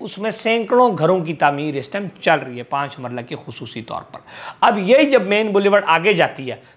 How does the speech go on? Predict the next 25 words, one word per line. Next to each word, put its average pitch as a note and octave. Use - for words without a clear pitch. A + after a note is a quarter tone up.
तो D#3+
मेन G#3+
बुलेवार्ड F#3
के E3+
ऊपर D#3+
फिर E3
आ C#3+
जाता C#3+
है D#3+
ओवरसीज़ A3
ब्लॉक। B2
अब G#3+
ओवरसीज़ A#3+
ब्लॉक E3+
का -
अल्लाह F#3+
के E3
फजलो D3+
करम D#3
से D#3+
मेन D#3+
गेट C#3
भी F#3
तैयार F3+
है, F#3+